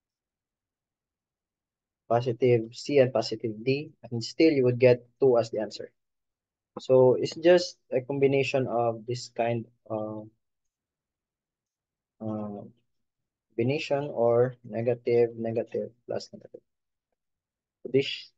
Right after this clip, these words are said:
two should be the same, and then this two should be opposite, or, um,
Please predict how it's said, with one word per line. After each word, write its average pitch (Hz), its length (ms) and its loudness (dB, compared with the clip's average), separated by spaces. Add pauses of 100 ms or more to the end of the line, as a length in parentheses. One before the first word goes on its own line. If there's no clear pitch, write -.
(120)
two 175 140 6
should 135 260 -2
be 131 140 2
the 131 120 -2
same, 156 600 -4
and 120 140 -6
then 120 200 0
this 117 220 -6
two 127 160 -2
should 120 240 -6
be 110 100 -4
opposite, 123 600 -2 (160)
or, 110 440 -2 (1900)
um, 104 580 -10